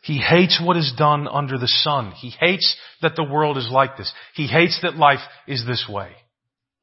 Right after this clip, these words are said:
So the language here is humble, it's intimate, it's inclusive and raw, and it leads us to a way of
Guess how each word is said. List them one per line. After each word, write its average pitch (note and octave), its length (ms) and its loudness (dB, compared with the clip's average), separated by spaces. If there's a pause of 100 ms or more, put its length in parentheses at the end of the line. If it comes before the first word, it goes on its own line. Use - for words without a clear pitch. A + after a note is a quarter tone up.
(1300)
So - 160 4
the A#2+ 80 2
language C#3+ 520 4
here B2 220 0
is G#2 180 -6
humble, D3 680 -2 (280)
it's - 220 -6 (100)
intimate, C#3 600 -2 (300)
it's - 200 -6
inclusive C3+ 800 0
and G#2+ 260 -6 (260)
raw, C#3 680 4 (180)
and A2+ 160 -6
it A2 100 -8
leads D3 360 0
us D3+ 180 0
to D3+ 60 0
a C3 80 0
way C#3 180 4
of B2 80 0